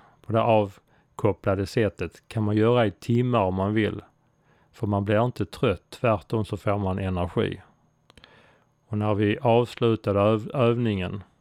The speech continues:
så sa han just att ha öppna eller stängda ögon ska inte göra någon så stor skillnad. Man kan ju ändå vara i nuet oavsett om ögonen är öppna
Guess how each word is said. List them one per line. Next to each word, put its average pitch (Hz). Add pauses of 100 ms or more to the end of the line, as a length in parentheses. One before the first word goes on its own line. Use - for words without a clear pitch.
(880)
så 101
sa 110
han 101
just 110
att -
ha 113
öppna 127
eller 101
stängda 113
ögon 101
ska -
inte 110
göra 95
någon 92
så 98
stor 101
skillnad. 107 (1300)
Man 101
kan 104
ju 107
ändå 113
vara 107
i 98
nuet 107
oavsett 101
om 101
ögonen 107
är 104
öppna 104